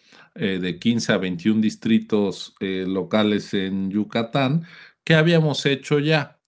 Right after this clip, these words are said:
Se había presentado el plan de trabajo en el estado, hubo reuniones con las autoridades, eh, del, de la entidad,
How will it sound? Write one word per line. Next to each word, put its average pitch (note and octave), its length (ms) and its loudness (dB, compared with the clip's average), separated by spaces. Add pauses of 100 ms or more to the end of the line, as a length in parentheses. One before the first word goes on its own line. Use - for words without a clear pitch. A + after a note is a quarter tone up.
(140)
Se A2+ 380 2
había C3 500 0
presentado A2+ 1080 -2 (280)
el E2+ 1400 -4 (200)
plan A#2 300 0
de A2+ 100 0
trabajo A#2 880 -4
en F#2 200 -8
el F2+ 160 -6
estado, A#2 760 -2 (200)
hubo G2+ 640 -2 (420)
reuniones A#2 840 -2
con F2 920 -4 (280)
las B2+ 280 4
autoridades, G2+ 1080 -2 (440)
eh, D#2 800 -4 (920)
del, F#2 520 -4
de G2+ 140 -2
la F#2 100 0
entidad, G#2+ 720 2